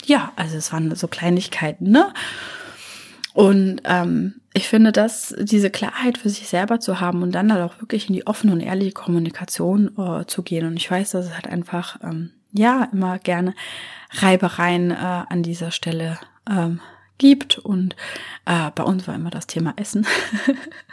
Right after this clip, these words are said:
<laughs> Beispielsweise, da kann's dann auch schon mal, äh, immer so ein bisschen hoch hergehen. Dann kann man aber auch trotzdem einfach immer einen Kompromiss finden, ja. Und das, äh,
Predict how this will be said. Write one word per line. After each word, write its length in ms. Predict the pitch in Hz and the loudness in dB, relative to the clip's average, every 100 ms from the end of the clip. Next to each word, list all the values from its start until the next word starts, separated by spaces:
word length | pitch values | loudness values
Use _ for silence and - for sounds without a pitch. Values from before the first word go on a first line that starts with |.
| - _ | -20 _
<laughs> 2750 | - - - 339 - - 277 277 247 - - - - - - 330 240 254 233 208 240 277 320 330 - - 262 269 | 0 2 4 2 2 2 2 2 -6 -12 -2 0 2 0 0 2 2 6 6 6 2 0 -2 -2 -4 0 0 4
Beispielsweise, 800 | 208 196 196 175 175 160 175 175 | 4 4 2 -4 2 4 4 2
da 200 | 156 156 | 2 0
kann's 340 | - 165 170 | 0 0 0
dann 140 | - - | -2 -4
auch 160 | 165 | -4
schon 160 | - 170 | -4 -2
mal, 180 | 165 170 | -2 -2
äh, 320 | - 165 - | 0 0 0
immer 180 | 175 170 | -2 -2
so 60 | |
ein 40 | 165 | -4
bisschen 240 | 160 165 | -6 -4
hoch 160 | 175 - | -4 0
hergehen. 380 | 220 220 190 | 0 2 2
Dann 120 | 170 170 | 0 -2
kann 160 | 175 | -2
man 120 | 170 | -2
aber 220 | - 170 - | -2 -4 -4
auch 140 | 156 | -6
trotzdem 320 | - - - | -8 -10 -6
einfach 260 | 156 170 - | -6 -6 -6
immer 200 | 175 156 | -2 -2
einen 140 | 175 - - - - - | -2 -6 -16 -16 -18 2
Kompromiss 640 | - 339 - 311 330 330 | 4 4 4 6 6 4
finden, 500 | - 185 165 165 156 | -2 2 2 2 0
ja. 300 | 156 170 220 | 2 4 4
Und 140 | 185 | 4
das, 240 | 175 180 - | 0 -2 -4
äh, 340 | - 143 143 | -4 -4 -4